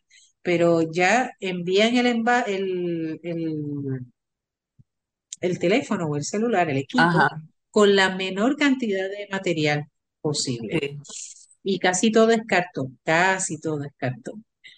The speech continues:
Speaker 1: Eh,
Speaker 2: Ujú.
Speaker 1: así que hay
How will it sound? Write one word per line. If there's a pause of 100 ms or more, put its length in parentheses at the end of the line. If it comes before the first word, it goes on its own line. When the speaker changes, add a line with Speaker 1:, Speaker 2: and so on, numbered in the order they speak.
(300)
Speaker 1:
Eh,
Speaker 2:
Ujú. (520)
Speaker 1:
así
que (200)
hay